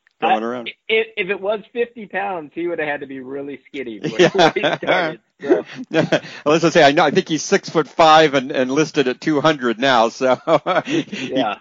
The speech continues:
Speaker 1: uh, he definitely would have been pretty skinny then. But regardless, he did put on some added weight and added muscle, obviously, and apparently that led to a big increase in velocity, which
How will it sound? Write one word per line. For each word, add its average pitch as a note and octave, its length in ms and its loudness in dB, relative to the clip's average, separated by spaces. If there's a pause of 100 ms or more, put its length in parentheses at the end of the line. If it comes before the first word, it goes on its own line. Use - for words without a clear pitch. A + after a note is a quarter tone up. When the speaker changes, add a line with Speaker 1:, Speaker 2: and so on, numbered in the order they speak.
(500)
Speaker 1:
uh, B2+ 200 4
he C3+ 120 -2
definitely D#3 340 2
would B2+ 140 -2
have B2 100 -4
been B2 140 -2
pretty B2+ 180 -6
skinny B2+ 240 -6
then. B2 180 0 (240)
But D3+ 240 2
regardless, D3+ 540 4
he E3 80 0
did G#3 220 4
put F#3+ 160 4
on E3 260 4 (220)
some G3 420 4
added C#3+ 540 4
weight C#3 380 2
and C3+ 100 0
added C3 320 4
muscle, C3 340 4
obviously, B2+ 560 2
and B2+ 80 -2
apparently C#3 460 0
that B2+ 240 2
led B2 300 2
to B2+ 120 0
a A2+ 60 0
big C#3 420 2
increase B2 560 -4
in A2+ 140 -6
velocity, A2+ 640 0
which G#2+ 320 -4